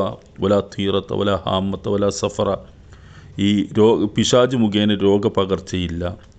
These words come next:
പക്ഷിയുടെ ശകുനം നോക്കുന്ന ഏർപ്പാടില്ല, അതുപോലെ കൂമൻ പക്ഷിയുടെ ലക്ഷണക്കേടില്ല, സഫറ വലാ സഫറ, സഫർ മാസം ലക്ഷണം കെട്ടതല്ല. അന്ന് അങ്ങനെയായിരുന്നു. അപ്പോൾ ഈ ഷിയ വിഭാഗം ഇങ്ങനെ കൊണ്ടോട്ടിൽ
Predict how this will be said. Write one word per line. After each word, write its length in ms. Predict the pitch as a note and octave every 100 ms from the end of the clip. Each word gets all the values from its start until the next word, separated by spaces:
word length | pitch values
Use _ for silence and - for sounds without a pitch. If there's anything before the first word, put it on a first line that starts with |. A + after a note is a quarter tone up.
| - - - -
പക്ഷിയുടെ 460 | A#2 - - C#3 C3 -
ശകുനം 340 | A2 A#2 C3 A#2
നോക്കുന്ന 420 | G#2 - G2 F#2
ഏർപ്പാടില്ല, 540 | F2 G#2 F#2+ F2 F2 F2+ - - - - - - A2+
അതുപോലെ 300 | A2+ A2 A2+ A#2+
കൂമൻ 280 | C#3 D#3 C#3
പക്ഷിയുടെ 340 | A#2+ - A2 G#2
ലക്ഷണക്കേടില്ല, 760 | F#2 - A2 - G#2+ F#2 E2 F2 E2+ - - -
സഫറ 440 | C3 A#2 C3 A2+ F#2+ F2+
വലാ 180 | A2 A#2+ -
സഫറ, 340 | A2 - G2+ F2+ -
സഫർ 300 | D3 D3 F3 D#3
മാസം 440 | A2+ A2 A2 - C3 A#2
ലക്ഷണം 280 | G2 - G#2+
കെട്ടതല്ല. 440 | G2+ G2 F#2 E2 D2+ - - - - - - - - -
അന്ന് 140 | D#3+ E3+
അങ്ങനെയായിരുന്നു. 520 | F3 E3+ B2 F2 D#2+ - - - -
അപ്പോൾ 140 | G#3 A3+
ഈ 20 | A3
ഷിയ 320 | G3 A3 A3+ F#3+
വിഭാഗം 440 | D3+ C3+ C3 C3+ C3
ഇങ്ങനെ 220 | A#2+ B2 C#3+ C#3 A#2
കൊണ്ടോട്ടിൽ 500 | A2 C3+ C3+ C#3+